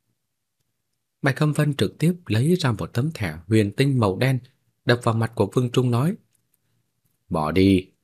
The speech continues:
không đi hỏi nữa. Đi nào, Vạn Thắng Lâu đi. Đặt giao hàng phần ăn thượng hạng nhất, hai phần hạnh phúc nhân đôi. Bốn tiểu thư mời khách, ăn mừng Lâm Bắc Thần đoạt giải quán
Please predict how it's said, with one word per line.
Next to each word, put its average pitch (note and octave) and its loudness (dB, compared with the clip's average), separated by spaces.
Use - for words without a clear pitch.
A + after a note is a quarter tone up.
không A#2+ 4
đi B2 6
hỏi F#2 2
nữa. B2 2
Đi A#2 8
nào, F#2+ 4
Vạn E2 0
Thắng A2 0
Lâu F#2 6
đi. F2+ 0
Đặt - 0
giao G2 2
hàng F2 -2
phần F#2+ 2
ăn B2+ 0
thượng G#2 -2
hạng A2 0
nhất, F3 2
hai G2 2
phần F2+ 0
hạnh E2 -2
phúc A2+ -2
nhân F#2 0
đôi. F#2 0
Bốn B2 4
tiểu B2 4
thư D3 4
mời A#2+ 4
khách, F3+ -4
ăn E3 4
mừng C3+ 4
Lâm D3+ 2
Bắc F#3+ 0
Thần F#2 0
đoạt F#2 -4
giải D#2 -4
quán B2 -2